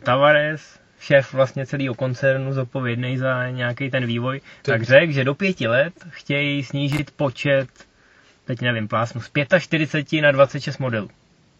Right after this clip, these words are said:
Speaker 2: Z pěta-
Speaker 1: Citroenu a Peugeotu. Tak podle mě jediný způsob, jak tohle udělat, tenkrát se totiž ještě nevědělo, že to D S ko chtějí osamostatnit. Tak prostě, že ty D S kový modely přesypou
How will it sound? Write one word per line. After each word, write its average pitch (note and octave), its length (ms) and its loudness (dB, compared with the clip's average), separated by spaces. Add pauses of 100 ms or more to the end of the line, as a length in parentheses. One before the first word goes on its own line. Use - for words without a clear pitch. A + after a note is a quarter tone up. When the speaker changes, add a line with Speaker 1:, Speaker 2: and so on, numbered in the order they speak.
(160)
Speaker 2:
Z - 140 -20
pěta- C3+ 260 -4
Speaker 1:
Citroenu D3+ 560 8
a C#3 100 6
Peugeotu. B2 440 -2 (600)
Tak G#2+ 140 -6
podle F3+ 240 0
mě A#3 140 0
jediný G3+ 280 0
způsob, G3 320 -4
jak F#3+ 140 2
tohle G3+ 240 0
udělat, A2+ 480 2
tenkrát C3+ 300 2
se D3 120 -6
totiž D3 260 -8
ještě E3 220 -4
nevědělo, C3+ 480 2
že D3 120 0
to D#3+ 120 -2
D C#3 160 10
S C3 120 -2
ko D3 120 -6
chtějí D#3 200 -8
osamostatnit. B2+ 680 -6 (800)
Tak B2 220 -6
prostě, D#3+ 340 -2
že E3+ 100 0
ty F3+ 140 -2
D E3 120 4
S D#3+ 120 -2
kový F#3 180 0
modely F#3 400 2
přesypou C#3+ 760 -6